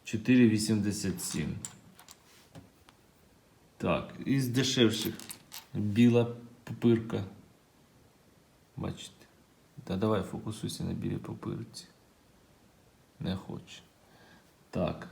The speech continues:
вісімдесят чотири копійки. Сирок чорний.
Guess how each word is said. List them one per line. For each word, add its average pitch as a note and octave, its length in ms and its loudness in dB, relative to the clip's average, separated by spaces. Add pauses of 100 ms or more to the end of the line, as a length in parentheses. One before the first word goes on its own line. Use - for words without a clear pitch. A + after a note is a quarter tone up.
вісімдесят A#2 600 2
чотири G#2 380 0
копійки. C3 720 -2 (680)
Сирок A2+ 680 6 (500)
чорний. G#2 580 4